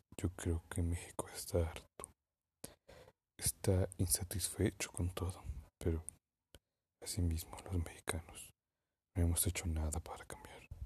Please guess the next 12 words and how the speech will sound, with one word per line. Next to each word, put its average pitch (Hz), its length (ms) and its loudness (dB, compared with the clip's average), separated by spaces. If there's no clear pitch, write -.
Así - 180 -2
que 87 180 2
yo - 200 -6
les 101 180 2
invito 90 280 -2
a 92 40 -4
escuchar - 420 -2
mis - 200 -8
podcasts - 680 -12
todos 92 360 4
los 90 260 -2
días, - 540 -4